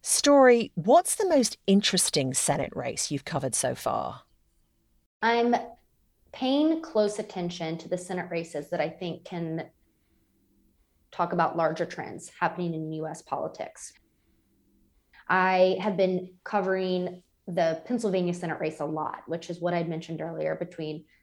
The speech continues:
Speaker 2: Democrat John Fetterman and Republican Mehmet Oz. And I think that Democrats are looking at Fetterman, kind of wondering, you know, could he be the kind of candidate that could win statewide in close elections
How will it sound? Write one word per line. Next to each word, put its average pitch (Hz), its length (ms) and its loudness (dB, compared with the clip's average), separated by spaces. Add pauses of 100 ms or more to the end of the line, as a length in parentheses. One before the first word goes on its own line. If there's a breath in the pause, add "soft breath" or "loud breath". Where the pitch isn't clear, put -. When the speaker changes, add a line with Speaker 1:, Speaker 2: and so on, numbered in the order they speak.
(140)
Speaker 2:
Democrat 185 520 0
John 170 280 -4
Fetterman 156 680 -4
and 156 420 -6 (280)
Republican 170 880 -2 (600)
Mehmet 180 340 0
Oz. - 520 -2 (340)
And 208 480 4 (460)
I 202 100 2
think 220 460 0
that 190 340 6 (140)
Democrats 202 640 0
are 180 120 -2
looking 180 360 -2
at - 160 -8
Fetterman, 190 680 2
kind 185 200 -2
of 180 120 -2
wondering, 175 680 0 (220)
you 208 100 2
know, 196 140 6
could 190 200 0
he 202 320 0
be 214 140 4
the 202 100 2
kind 196 280 0
of 185 80 -2
candidate 180 480 0
that 190 160 -4
could 180 120 -4
win 175 380 2
statewide 170 720 2
in 165 140 -4
close 160 360 0
elections 156 720 -4